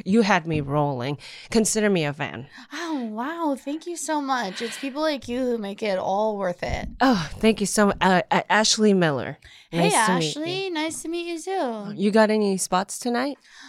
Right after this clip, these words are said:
Speaker 2: I do. Yeah, I actually have the Blair and Greta show eight P M every week at, uh, Genghis Cohen every Tuesday.
Speaker 1: Oh, cool.
Speaker 2: Mm-hmm.
Speaker 1: I, I, yeah, I've been meaning to check it out. Um,
Speaker 2: Please do.
Speaker 1: Yeah, um, I don't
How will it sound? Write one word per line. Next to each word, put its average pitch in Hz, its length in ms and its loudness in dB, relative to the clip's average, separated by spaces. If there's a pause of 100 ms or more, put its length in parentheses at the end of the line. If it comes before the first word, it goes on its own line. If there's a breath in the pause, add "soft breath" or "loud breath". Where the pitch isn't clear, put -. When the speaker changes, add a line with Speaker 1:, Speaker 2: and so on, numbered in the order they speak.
(140 loud breath)
Speaker 2:
I 294 160 2
do. 294 340 -2
Yeah, 254 200 4
I 233 100 8
actually 247 340 2
have 240 140 0
the 233 140 0
Blair 220 240 2
and 208 100 -6
Greta 208 240 0
show 208 280 -2
eight 202 180 -6
P 220 140 -6
M 208 200 -4
every 202 200 -6
week 208 240 -6
at, - 300 -2
uh, 196 480 0
Genghis 196 280 -12
Cohen 208 300 -4
every 190 180 -6
Tuesday. 190 560 -8 (140)
Speaker 1:
Oh, 233 200 0
cool. 254 640 4
Speaker 2:
Mm-hmm. 226 420 -2
Speaker 1:
I, - 40 0
I, 202 80 0
yeah, 208 160 4
I've 202 100 2
been 226 160 6
meaning 240 220 4
to 220 100 -6
check 214 260 -2
it 220 80 0
out. 262 400 4
Um, 170 280 6 (100)
Speaker 2:
Please - 40 -6
do. 302 340 -4 (180)
Speaker 1:
Yeah, 254 320 6 (100)
um, 180 360 6
I 202 120 2
don't 269 360 2